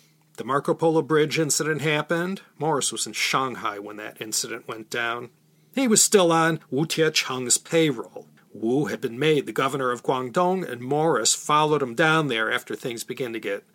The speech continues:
real hairy in Shanghai. November twelfth, Shanghai fell. Next stop for the Japanese army was Nanjing. Amidst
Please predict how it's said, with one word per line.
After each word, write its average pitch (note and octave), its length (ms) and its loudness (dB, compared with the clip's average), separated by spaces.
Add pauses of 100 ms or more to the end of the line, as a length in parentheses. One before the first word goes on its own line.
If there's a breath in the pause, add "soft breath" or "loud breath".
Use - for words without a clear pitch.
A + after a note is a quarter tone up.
(440 loud breath)
real G#2+ 540 -6 (160)
hairy B2+ 440 0
in G#2+ 120 -10
Shanghai. B2 680 -4 (400)
November C#3 340 0
twelfth, F3+ 600 4 (500 soft breath)
Shanghai A#2+ 480 -6
fell. G#2 460 -8 (500)
Next D#3+ 200 0
stop D#3+ 340 2
for D3+ 80 -4
the D3 80 -2
Japanese D#3+ 640 2
army E3 480 2 (180)
was - 180 -6
Nanjing. B2 640 -2 (1200 soft breath)
Amidst F3 400 2